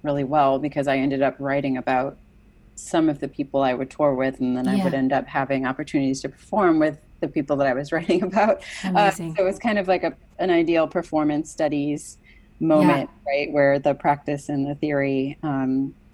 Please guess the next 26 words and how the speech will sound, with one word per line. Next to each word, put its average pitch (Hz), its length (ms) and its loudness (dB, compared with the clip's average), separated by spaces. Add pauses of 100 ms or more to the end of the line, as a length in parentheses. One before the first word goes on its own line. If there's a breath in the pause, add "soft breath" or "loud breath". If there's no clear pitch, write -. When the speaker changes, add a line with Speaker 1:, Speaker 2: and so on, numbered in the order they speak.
(260)
Speaker 1:
are, 139 420 -2 (120)
are 147 160 -2
really 143 300 -2
interwoven. 139 880 -2
And, 139 340 -6
Speaker 2:
Mm-hmm. 160 220 -8
Speaker 1:
and 170 360 -2 (120)
for 160 160 -2
me, 175 120 2
coming 156 300 0
out 147 160 2
of, 139 260 -4 (520 soft breath)
um, 135 400 -4
a 147 60 -2
bachelor's 139 420 0
in 143 100 0
music, 143 300 -2
a 139 40 -2
master's 135 440 -4
in 135 100 -2
music, 135 580 -4
it, 135 200 -4 (420)
to 151 100 -6
be 151 220 0
able 151 180 -2
to 135 180 -8